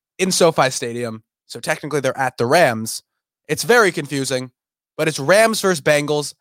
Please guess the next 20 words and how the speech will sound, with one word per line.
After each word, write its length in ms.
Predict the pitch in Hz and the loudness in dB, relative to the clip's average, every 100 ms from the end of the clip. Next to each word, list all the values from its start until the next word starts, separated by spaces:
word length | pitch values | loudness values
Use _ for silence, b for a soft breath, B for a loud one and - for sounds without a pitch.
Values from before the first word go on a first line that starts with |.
| _ | _
at 200 | 170 196 | -4 -2
SoFi 400 | - 185 175 160 | -2 -4 0 -2
Stadium 580 | 151 - 139 135 135 127 - _ - | -2 -6 -8 -6 -8 -10 -16 _ -10
next 520 | 147 180 180 - - _ _ _ | 0 0 0 -6 -12 _ _ _
Sunday. 760 | - - 160 160 156 151 151 147 _ _ | -10 -2 0 0 2 4 2 -4 _ _
Right 200 | 139 170 | -4 -2
now, 160 | 160 175 | 0 0
the 120 | 156 | 0
Rams 420 | 139 151 170 226 - | 2 2 2 0 -4
are 140 | 139 | -4
four-point 500 | - 156 143 156 139 | -2 -2 -2 -4 -6
favorites. 460 | - 175 180 185 - | -2 -2 0 -4 -6
The 80 | |
points 320 | 185 180 170 - | -10 -6 -6 -2
total 220 | 165 151 | -2 -2
is 140 | 131 | -6
forty-eight 400 | - 160 160 151 | -4 -4 -2 -4
and 100 | 135 | -6
a 20 | |
half. 280 | 131 135 131 | -4 -2 -2